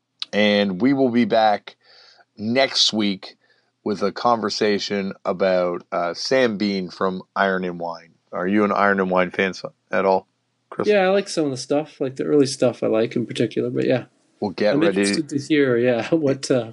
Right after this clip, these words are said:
Speaker 2: where you're gonna go with that.
Speaker 1: It's, it's gonna be a good one. It's, it, there's some cool connections. There's some surprise connections on this one.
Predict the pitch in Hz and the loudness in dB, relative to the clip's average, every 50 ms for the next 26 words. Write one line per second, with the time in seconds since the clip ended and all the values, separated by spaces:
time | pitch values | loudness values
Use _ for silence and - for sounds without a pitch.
0 | - - 143 131 123 123 123 120 120 117 127 123 117 117 - - - 160 - - | -4 -2 0 2 2 2 2 0 0 0 0 0 0 0 -4 -8 -10 -10 -8 -8
1 | 156 - - - - 202 - - - 110 110 101 - 127 120 113 110 110 104 90 | -10 -8 -2 0 0 0 0 0 0 0 0 2 2 0 2 4 4 2 2 2
2 | 101 98 87 85 87 90 98 - - - 95 92 - - 107 98 110 98 - _ | 2 0 0 -2 -4 -6 -8 -10 -4 -2 -2 -2 -2 -2 0 0 0 0 -2 _
3 | _ - - 113 110 104 - - 113 101 98 85 - - - 117 113 113 110 107 | _ -4 0 2 2 2 2 2 0 0 -2 -2 -4 0 2 2 4 4 4 4
4 | 104 104 101 - - 104 98 95 90 - - - 92 87 - - - 107 98 - | 2 2 0 -2 -2 0 0 0 0 0 -6 -12 -12 -10 -6 -2 -2 0 0 0
5 | 120 110 95 107 101 - - 107 95 98 95 92 - - 90 87 82 - - - | -2 -2 -4 -4 -4 0 2 2 4 4 2 0 -2 -6 -6 -8 -8 -10 -12 -18
6 | _ _ - - - 82 85 82 - - - 62 | _ _ -18 -16 -16 -12 -8 -8 -8 -8 -10 -18